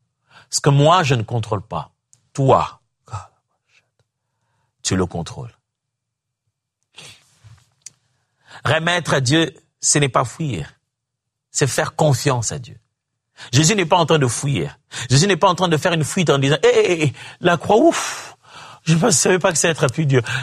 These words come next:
Père, prends mon esprit. Hé, hé, hé, hé, non, c'est trop fort. » Non. <laughs> Et elle a dit, « C'est fait, j'ai terminé. Père, voilà. » Mon frère, quand tu vis ta vie, ma sœur, quand tu vis ta vie et tu la remets entre les mains du Seigneur,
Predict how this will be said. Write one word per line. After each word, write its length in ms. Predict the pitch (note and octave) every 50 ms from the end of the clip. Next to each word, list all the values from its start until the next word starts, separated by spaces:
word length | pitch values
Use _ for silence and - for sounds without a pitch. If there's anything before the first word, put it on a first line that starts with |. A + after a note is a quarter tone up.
| A#2 -
Père, 220 | - F#3 F#3+ E3 C3+
prends 140 | C#3 F3 E3+
mon 120 | D3 C3+
esprit. 240 | C3 B2 - - D3+ F#3
Hé, 40 |
hé, 220 | A3 G3 G3+ F3+ E3+
hé, 240 | E3+ D#3+ D#3 C#3 C#3+
hé, 60 | C3
non, 120 | C3 C3
c'est 200 | B2 - - -
trop 200 | - - C#3+ C#3+
fort. » 260 | B2 - A#2+ E2+ - -
Non. 320 | - A#2+ D3+ F3+ F3+ - - - D#3 - - -
<laughs> 40 | B2+ A#2 - - - - _ _ _ _ _ _ _ _ _ _ _ _ -
Et 80 | C3+
elle 120 | C#3+ D3+ D#3
a 40 |
dit, « 120 | D3+ E3 E3
C'est 200 | C3+ - - G#3
fait, 300 | D3+ - D3+ B2 F#2 - _ _ _ _ _
j'ai 180 | - A#2+ E3 E3
terminé. 500 | C3+ - - C3 A#2 A2 G2 E2 E2+ - _ _ _ _ _ _ _ _ _ _ _
Père, 400 | - A2 A#2 C3 C3+ C3+ - - _ _ _ _ _ _ _ _ _
voilà. » 420 | A2 G2+ G2+ G2 F2 D#2+ D2+ - - _ _ _ _ _ _ _ _ _ _ _ _ _ _ _ _ _ _ _ _ _ _ _ _ - - -
Mon 100 | F3 E3
frère, 240 | - F#3+ F#3+ F3+
quand 160 | D3 F3+ E3+ D#3+
tu 200 | - - D#3+ D3+
vis 340 | C#3 B2 A#2+ G3 A3 G3
ta 120 | - F3+ C#3+
vie, 140 | C3 C#3+ C3
ma 140 | C3 C#3
sœur, 240 | C3+ - - F3+ E3
quand 160 | - D#3 D#3
tu 180 | C#3 - D3+ D3
vis 240 | C3+ B2 F3 A3 F3+
ta 140 | - F#3 D3+
vie 140 | C3+ D3
et 80 | C#3+ B2+
tu 180 | - - D3+ C#3+
la 180 | C#3 C3 B2
remets 460 | B2 A#2 D#3 F#3+ F#3+ F3+ F3 F3 D3+
entre 240 | E3 E3 D3+ - C3
les 100 | B2 A#2
mains 200 | A2+ A#2 B2 B2
du 100 | A2+ G#2+
Seigneur, 380 | F#2+ - - D#2+ D#2+ D#2 E2